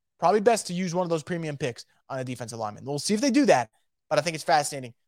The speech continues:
nonetheless. That's gonna wrap it for the, wrap it up for this edition of the Straight Up Saints podcast. Now, before I go, it is a Monday, and we do have the national championship game being played between San Diego State and uconn, and that means it's your chance to win big,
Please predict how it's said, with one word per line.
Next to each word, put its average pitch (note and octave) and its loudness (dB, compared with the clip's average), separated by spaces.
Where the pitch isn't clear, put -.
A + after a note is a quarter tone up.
nonetheless. G#2+ -12
That's F#3+ -2
gonna G#3+ 6
wrap G#3 10
it F3+ -12
for F#3+ -2
the, F#3+ -4
wrap G#3 12
it G#3 10
up G3+ 10
for G3+ 2
this F#3+ 2
edition F#3+ 4
of G3 10
the F#3 4
Straight G#3 4
Up F#3+ 4
Saints G3+ -2
podcast. G3+ 8
Now, G#3 8
before G#3+ 10
I D#4+ 12
go, D#4 12
it A3 2
is C4+ 4
a D#4+ 6
Monday, A#3+ 10
and G#3 2
we A3 2
do B3+ 8
have B3+ 10
the A#3 4
national A#3+ 4
championship A#3+ 0
game A#3 2
being A3+ -2
played A#3+ 6
between A3+ -4
San A#3 0
Diego A3 2
State A3 0
and A3+ 0
uconn, A3 4
and F#3+ 0
that G#3 0
means G3 -4
it's E3+ -8
your G3 10
chance A3+ 0
to G3 2
win G#3+ 4
big, G3 6